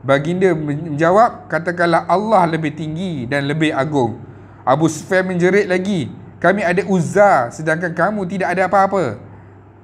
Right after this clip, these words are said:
<clears throat> Lalu mereka, lalu Rasulullah sallallahu alaihi wasallam menjawab, memberitahu bahawa,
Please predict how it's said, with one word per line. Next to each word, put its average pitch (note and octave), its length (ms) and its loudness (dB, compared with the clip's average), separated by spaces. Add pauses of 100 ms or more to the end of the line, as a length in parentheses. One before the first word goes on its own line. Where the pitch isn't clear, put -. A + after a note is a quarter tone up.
(280)
<clears throat> A3 400 2 (220)
Lalu B2+ 320 -4
mereka, D#3 300 -4 (180)
lalu D3+ 320 2
Rasulullah D3+ 400 0
sallallahu D3 480 -2
alaihi D#3 80 -8
wasallam D3 240 -4
menjawab, D3+ 360 4 (520)
memberitahu D3+ 560 0
bahawa, F3+ 400 4